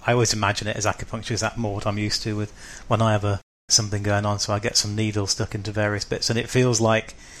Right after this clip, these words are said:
the needle going into just the right spot, just the perfect thing, when the, when the tension and the pain really builds up. Yeah,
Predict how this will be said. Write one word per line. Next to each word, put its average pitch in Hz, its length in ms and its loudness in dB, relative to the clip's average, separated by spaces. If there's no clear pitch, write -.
the 117 80 0
needle 123 380 6
going 110 260 6
into 107 220 0
just - 420 10
the 123 100 2
right 110 240 4
spot, - 460 2
just - 320 4
the 117 80 0
perfect - 500 4
thing, 98 280 -2
when 120 300 6
the, 117 100 4
when 117 280 2
the 107 80 2
tension 113 440 2
and 104 80 -4
the 104 60 0
pain 101 320 -4
really 101 160 -6
builds 101 320 -4
up. - 240 -2
Yeah, 120 280 8